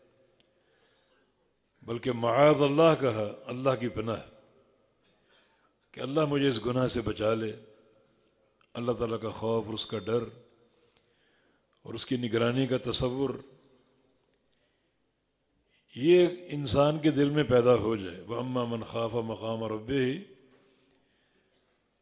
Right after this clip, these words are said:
اپنے رب کی نگرانی سے ڈر جائے، اور یہ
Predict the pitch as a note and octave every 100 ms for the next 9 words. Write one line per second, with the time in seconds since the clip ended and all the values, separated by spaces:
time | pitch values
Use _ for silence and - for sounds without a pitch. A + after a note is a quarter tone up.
0 | _ _ _ _ _ B2 - D3 C3+ C3
1 | D3+ C#3 D#3+ D3+ C3 B2+ C3+ D#3+ C#3 E3
2 | C3+ C3+ A2 G2 - - - _ _ _
3 | _ _ _ _ _ _ _ _ _ _
4 | _ B2+